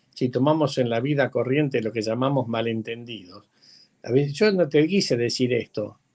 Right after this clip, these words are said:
vos entendiste eso". "No, yo te quise decir otra cosa". Fíjense, en las relaciones de pareja es muy habitual esto.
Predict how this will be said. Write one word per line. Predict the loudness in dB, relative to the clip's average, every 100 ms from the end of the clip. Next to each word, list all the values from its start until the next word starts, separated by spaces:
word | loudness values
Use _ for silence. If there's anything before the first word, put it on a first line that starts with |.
| _
vos | 4 6 6
entendiste | 2 0 -2 -2 -4 0 0 0
eso". | -2 -6
"No, | -2 2 2
yo | 2
te | -2 -2
quise | -2 0
decir | 0 0 0
otra | -2 0 0
cosa". | 2 2 0 -8
Fíjense, | -4 -4 -4 -4 -6 _ _ _ _
en | -6 -4
las | -2
relaciones | 0 0 2 2 2
de | 0
pareja | 4 4 4 2
es | -4
muy | -2 0 0
habitual | 0 0 2 2 2
esto. | -2 -4 -10